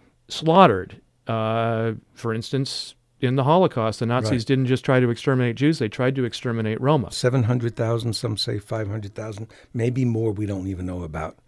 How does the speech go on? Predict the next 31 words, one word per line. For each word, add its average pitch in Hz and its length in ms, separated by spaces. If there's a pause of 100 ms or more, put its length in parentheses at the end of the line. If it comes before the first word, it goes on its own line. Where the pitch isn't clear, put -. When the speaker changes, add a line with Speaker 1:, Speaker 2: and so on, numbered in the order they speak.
(260)
Speaker 1:
Systematically, 143 1000
at 117 160
Speaker 2:
Yeah, 120 80
Speaker 1:
Auschwitz, 143 460
there 107 120
Speaker 2:
absolutely. 107 300
Speaker 1:
were 107 60
many 127 240
Roma. 127 380
Speaker 2:
Absolutely. 101 540 (100)
Speaker 1:
Um, 113 480
and, 117 480 (160)
uh, 107 300
proportional 135 480
to 123 100
their 117 80
population, 110 1000
as 110 180
many, 117 380
roughly 143 400
as 101 100
many 110 180
were 104 140
wiped 107 280
out 101 200
as, - 520
you 123 100
know, 101 180
proportional 107 540
to 107 140
the 101 280